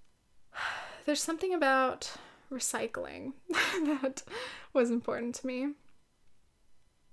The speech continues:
Yes. Um, recycling. They are very good about forcing recycling, which I think should be, you know, an obvious thing for everyone, no matter what.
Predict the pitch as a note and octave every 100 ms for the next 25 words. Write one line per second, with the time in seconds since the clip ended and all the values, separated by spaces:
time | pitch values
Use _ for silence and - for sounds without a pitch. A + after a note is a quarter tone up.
0 | - - - B3+ A3+ - - - - -
1 | - - C4 B3 B3 A#3+ A#3 - - -
2 | - - - D#4 E4+ - C#4 C4 A3+ G#3+
3 | A3 A#3+ - - - - D#4 C4+ C4+ D4
4 | D4+ D4 C#4+ C#4+ C4+ D4 D4 C#4 C4 B3
5 | A3 A3 A3 - - - A#3 A3+ A#3+ A3+
6 | A3 A3+ A#3 A#3 G#3 G#3+ G3+ G#3+ A#3+ C#4
7 | G4+ G4+ G4+ - C#4+ A#3+ B3+ A#3 A3+ A3+
8 | A#3 A3+ G#3+ G#3+ A3+ C#4 _ - B3+ A#3
9 | A3 A3 A3+ A3 A#3 G#3+ G#3+ A3+ G#3+ G#3+
10 | G#3+ G#3+ G#3 G#3+ A3+ A3 G3+ G3+ G#3+ C#4+